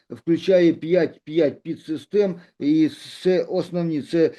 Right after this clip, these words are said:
е, д-, демографічна пі-, підсистема, то-, тобто, е, питання, е, розміщення людей,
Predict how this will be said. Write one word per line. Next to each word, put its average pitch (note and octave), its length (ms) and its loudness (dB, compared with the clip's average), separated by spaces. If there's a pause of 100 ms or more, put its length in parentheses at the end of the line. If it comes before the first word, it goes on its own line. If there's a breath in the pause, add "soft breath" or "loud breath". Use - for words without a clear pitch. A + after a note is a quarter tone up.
(160 loud breath)
е, D#3+ 540 2
д-, D#3 400 -6
демографічна F3 1040 -2
пі-, F3 280 0
підсистема, E3+ 920 -4 (920)
то-, E3+ 260 2
тобто, D#3 460 -2 (260 loud breath)
е, D3 1600 -2
питання, C#3+ 720 -4 (360 soft breath)
е, B2+ 800 -2 (3250)
розміщення E3 840 -2
людей, D#3 500 0